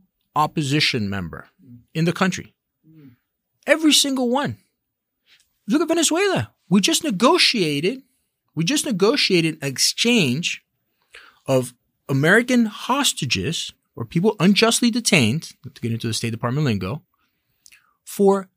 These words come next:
drug dealers, for Maduro's wife's nephews who were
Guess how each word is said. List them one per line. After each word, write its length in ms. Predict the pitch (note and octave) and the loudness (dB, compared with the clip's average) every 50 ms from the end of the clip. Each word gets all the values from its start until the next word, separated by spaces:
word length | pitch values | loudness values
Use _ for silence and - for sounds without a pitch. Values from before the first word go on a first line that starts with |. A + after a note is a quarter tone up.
| _ _ _ _ _ - D3+ | _ _ _ _ _ -12 -6
drug 420 | - - D#3+ F3 G3 A3+ G#3+ E3+ | -2 2 4 4 4 4 4 2
dealers, 600 | C#3 D#3+ E3+ D3 C3 A#2+ F#2 D#2 - - - - - _ _ _ _ _ _ _ _ _ _ | 0 2 2 2 2 2 0 -4 -6 -10 -12 -12 -14 _ _ _ _ _ _ _ _ _ _
for 500 | - - - D#3+ D#3+ D#3 D#3 D3+ D3 - | -8 -4 0 2 2 2 2 2 0 -4
Maduro's 840 | - D#3 C3 C3+ C3+ C3+ E3+ G3+ A3 A3 G#3+ G3+ G3 F#3+ - - - _ _ _ _ _ _ _ | -4 -4 -2 -2 0 2 2 2 4 4 6 6 4 4 0 -2 -8 _ _ _ _ _ _ _
wife's 480 | - A#2 B2 C#3+ D3+ D#3+ E3 - - - | -8 -2 0 2 2 2 2 0 0 0
nephews 720 | B2+ B2+ C#3+ D3 - - - B2+ A2 G#2+ G#2 A#2+ B2+ - - _ _ _ _ _ _ _ _ | 0 2 2 2 0 0 0 0 2 2 0 -2 -4 -6 -12 _ _ _ _ _ _ _ _
who 200 | _ - C#3 C#3 | _ 0 2 4
were 240 | C#3 C3+ C3 - | 4 4 2 0